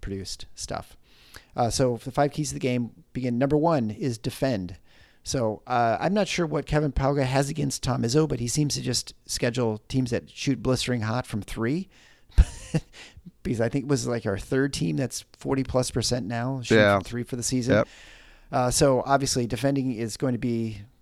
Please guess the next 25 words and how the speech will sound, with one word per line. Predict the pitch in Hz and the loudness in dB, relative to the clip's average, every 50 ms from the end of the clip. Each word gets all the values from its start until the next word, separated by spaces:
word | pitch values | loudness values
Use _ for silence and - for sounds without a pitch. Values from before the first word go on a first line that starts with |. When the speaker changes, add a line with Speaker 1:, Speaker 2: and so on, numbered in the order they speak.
| _ - | _ -12
Speaker 1:
the | 127 | -12
key. | - - - 165 147 139 127 | -10 -6 -2 0 2 2 2
And, | 113 113 104 - 120 | 2 0 -2 -2 -2
you | 127 | -2
know, | 117 110 101 - | -2 -2 0 2
that | 135 131 131 101 104 | 4 4 4 4 2
if | 117 117 101 - _ _ _ _ | -4 -6 -6 -8 _ _ _ _
for | - 120 110 | -8 -6 -4
a | - | 0
team | - 147 139 | 0 2 2
that's | 123 107 - - - - - _ _ - _ _ _ - | 2 0 -2 -4 -4 -6 -8 _ _ -20 _ _ _ -2
this | 143 135 - | 0 0 2
good | - - - | 2 0 -2
offensively, | 104 - 123 120 - - - 117 - | 0 0 0 -2 -2 -4 -6 -6 -2
obviously | 95 117 113 110 107 - 113 107 | 0 0 0 0 -2 -4 -4 -4
that's | 101 104 - - | -4 -6 -4 -4
how | 110 104 | -4 -4
you | 117 110 | -2 -4
have | 107 101 - | -4 -4 -6
to | - | -6
neutralize | 117 123 - - 107 110 | -8 -6 -2 -2 0 0
them. | 113 107 107 | 0 0 2
And | 156 165 151 | 4 4 4
it's | 135 113 - | 4 2 2
been | 139 123 110 107 - | 2 2 2 0 -4